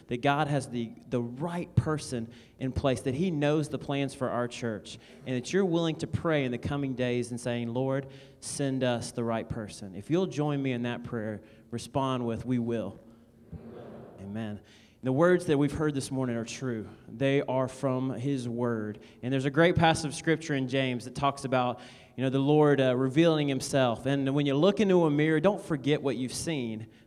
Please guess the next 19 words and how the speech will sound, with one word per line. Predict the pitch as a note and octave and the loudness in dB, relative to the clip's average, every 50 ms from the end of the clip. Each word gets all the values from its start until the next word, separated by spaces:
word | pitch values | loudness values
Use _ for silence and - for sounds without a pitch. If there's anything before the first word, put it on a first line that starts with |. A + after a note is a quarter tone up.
| - - | -16 -8
but | A2 C3+ - - - | -4 -4 -4 -4 -4
to | C#3+ B2+ | -8 -6
do | A#2+ C3+ C#3 C3+ | -2 0 0 0
something | B2+ - - B2+ A#2 A2 - A2+ A2 G#2 | 0 -2 -4 -6 -6 -6 -6 -8 -8 -8
about | G#2 F#2+ A2 G2+ F#2+ F#2 | -6 -6 -6 -6 -6 -8
it. | F#2 D#2 - | -10 -10 -6
And | A#2 B2+ | -4 -4
the, | B2 B2 B2+ C3 - - | -2 -2 -2 -4 -6 -4
the | B2 C3 | -2 -2
words | C3 C3+ E3 F#3 G3 F#3 F#3 | 0 2 2 2 2 0 0
that | - D3 C3+ | -2 0 0
our | C3+ B2+ | 0 0
pastor | - C#3+ C#3+ C#3 C3+ - - C3 | 0 0 0 0 0 -2 -6 -6
has | A#2+ A#2+ | -6 -6
spoken | - - C3+ B2+ A#2+ - A#2 A2+ | -6 -4 -2 -2 -2 -2 -6 -10
this | G#2 - - | -10 -8 -8
morning, | A#2 A#2 A2+ A2 | -8 -8 -6 -6
they're | A2 A#2 | -6 -8
true. | A2 - - - B2 B2 A2+ G#2 G2+ | -8 -10 -12 -8 -6 -6 -6 -6 -8